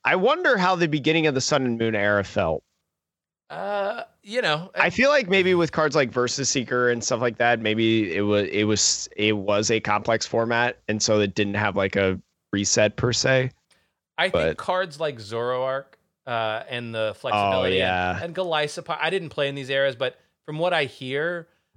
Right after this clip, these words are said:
Speaker 2: um, ch-, player choices were, it, it, it, I think it still sounds like it was very solitaire, though, right? Like, Pokemon as a broad design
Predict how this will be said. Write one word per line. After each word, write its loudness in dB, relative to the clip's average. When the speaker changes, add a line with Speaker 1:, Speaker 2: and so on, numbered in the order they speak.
Speaker 2:
um, 0
ch-, -20
player -2
choices -6
were, 0
it, -10
it, -10
it, -4
I 2
think -2
it -6
still -2
sounds 0
like -4
it -2
was -4
very 2
solitaire, -2
though, -16
right? 0
Like, -2
Pokemon 0
as -2
a 0
broad -2
design -6